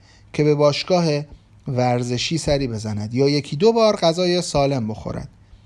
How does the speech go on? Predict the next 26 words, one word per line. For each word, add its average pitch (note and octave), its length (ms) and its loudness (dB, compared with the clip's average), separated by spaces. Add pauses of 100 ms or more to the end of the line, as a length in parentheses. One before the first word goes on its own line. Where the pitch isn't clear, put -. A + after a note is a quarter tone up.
(640)
ولی G3 180 6
اگر F#3 220 4
باوری F3+ 460 2
را G#3+ 120 2
که G#3 100 -4
در F#3+ 160 2
پس G#3+ 300 -2
این F3 160 -2
رفتار C#3+ 420 0
هست C3+ 340 -4
تغییر G3 500 -2
ندهید، E3+ 520 -2 (540)
تصور F3+ 460 2
این G#3+ 120 0
که F#3+ 100 0
در E3+ 160 4
دراز D#3 360 0
مدت D#3+ 340 -2
به E3 80 -4
این D#3+ 120 -2
تغییرات E3 600 -2
رفتاری C#3 560 0
پایبند C3+ 500 -2
باشید C#3+ 380 -4
سخت - 340 -2
است. - 260 -8